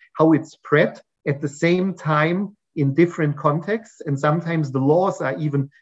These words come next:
copy and pasted from each other. Here, Arabic as a lingua franca is kind of helpful in this. We've also seen this in the post-Soviet space with Russian, uh, spreading of this kind of legislation, and in the region,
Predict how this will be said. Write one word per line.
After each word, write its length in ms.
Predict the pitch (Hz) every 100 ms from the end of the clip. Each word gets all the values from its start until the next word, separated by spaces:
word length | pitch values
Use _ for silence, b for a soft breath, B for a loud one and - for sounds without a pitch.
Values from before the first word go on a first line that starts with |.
| _
copy 300 | - 170 156
and 120 | 135 131
pasted 480 | 151 151 - 135
from 320 | - 139 127 123
each 120 | -
other. 380 | - 131 202 208 B B
Here, 200 | - 151 143
Arabic 420 | 151 156 139 131
as 140 | 135
a 60 | 135
lingua 380 | 135 135 123 120
franca 380 | 147 143 127
is 100 | 113 -
kind 180 | 117
of 100 | 110
helpful 400 | 147 147 147 160
in 140 | 143 139
this. 260 | 160 185 _ b _
We've 120 | 139 135
also 220 | 131 131
seen 300 | - 139 131
this 180 | 120 123
in 60 |
the 60 | 110
post-Soviet 600 | 135 123 - 120 113 110
space 380 | - 143 113 -
with 100 | -
Russian, 520 | 123 127 - 202 220 b b b -
uh, 500 | 160 160 160 156 156 151 _ _ _
spreading 520 | - 147 151 170 170
of 240 | 156 143 - 156
this 240 | 151 -
kind 240 | - 151
of 120 | 151 156
legislation, 760 | 143 139 135 143 147 - 143
and 220 | 139 135 143
in 100 | 139
the 80 |
region, 400 | 127 139 139 135